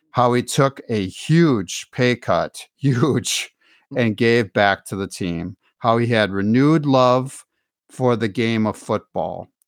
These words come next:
Speaker 1: and how he wanted to continue playing for another season or two. And he had mentioned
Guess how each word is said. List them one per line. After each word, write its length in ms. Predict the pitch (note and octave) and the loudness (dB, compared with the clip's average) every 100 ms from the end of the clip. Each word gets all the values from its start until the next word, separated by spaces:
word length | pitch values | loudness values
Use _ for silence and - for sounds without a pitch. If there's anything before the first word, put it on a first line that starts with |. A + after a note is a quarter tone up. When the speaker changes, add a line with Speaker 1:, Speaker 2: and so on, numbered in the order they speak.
| - | -10
Speaker 1:
and 140 | A2+ | -6
how 360 | G#2+ A2 A2+ B2+ | -2 2 2 2
he 180 | C3 C3 | 2 0
wanted 520 | G#2 G#2+ A2 A2+ A2 | 2 2 2 2 -2
to 120 | - | -8
continue 640 | - G#2 - - G#3+ F#3+ C3 | -8 -10 -6 0 2 2 0
playing 500 | - A#2+ A2 G2+ G#2 | -2 0 0 0 -4
for 240 | - G#2+ | -2 0
another 300 | G#2 G#2+ G2+ | 2 2 0
season 720 | G2+ - A#2 G#2+ G#2 G#2 G2+ - - | -2 -2 -2 0 -2 -2 -2 -4 -2
or 220 | A2 G#2 | 0 0
two. 520 | - - F#2+ C#2 D2+ | -2 -4 -4 -4 -8
And 180 | G2 G2+ | -6 -2
he 120 | A2 | 2
had 160 | G#2 F#2 | 2 2
mentioned 560 | G#2+ F#2+ - G2+ F#2 | 0 0 -2 -2 -2